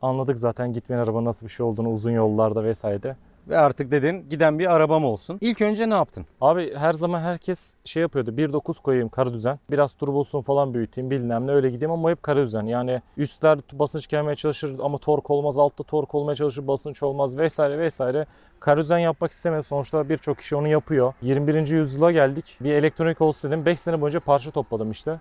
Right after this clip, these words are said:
Speaker 2: Topladıktan sonra mı başladın projeye?
Speaker 1: Aynen. Ta ki aldığım parça ikinci kez aldığımı görünce dedim ki "Ben başlıyorum." Ben, e, dükkanı kendi arabamı yapasım diye açtık. Kendi arabamı ta kaç tane arabadan sonra anca aldım.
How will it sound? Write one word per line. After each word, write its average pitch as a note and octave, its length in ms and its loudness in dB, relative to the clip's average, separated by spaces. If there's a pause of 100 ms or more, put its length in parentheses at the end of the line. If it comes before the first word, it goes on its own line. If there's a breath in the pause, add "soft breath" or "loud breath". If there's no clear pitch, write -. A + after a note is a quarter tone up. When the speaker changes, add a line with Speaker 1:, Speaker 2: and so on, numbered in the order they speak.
Speaker 2:
Topladıktan G#3+ 580 0
sonra A#3+ 300 2
mı F3 100 4
başladın C3 380 2
projeye? A2+ 360 0
Speaker 1:
Aynen. C3+ 160 -2
Ta G3+ 300 4
ki A3 300 -2 (160)
aldığım E3+ 340 2
parça G3 280 2
ikinci F#3+ 280 -4
kez G3+ 180 0
aldığımı G3 380 2
görünce G3 400 0
dedim G3 160 -2
ki F#3+ 140 -4
"Ben F3 160 2
başlıyorum." D3 400 0 (140)
Ben, D3+ 300 2
e, D3 340 -2
dükkanı E3 500 -6
kendi C#3+ 200 2
arabamı E3 280 2
yapasım D#3+ 460 -2
diye A2+ 200 0 (340)
açtık. - 340 -4
Kendi C#3 200 2
arabamı D3 360 2
ta D3 420 2
kaç D3 200 -6
tane C3+ 160 -4
arabadan B2+ 260 -2
sonra A2+ 280 -2
anca G#2+ 280 -2 (120)
aldım. G#2+ 360 -6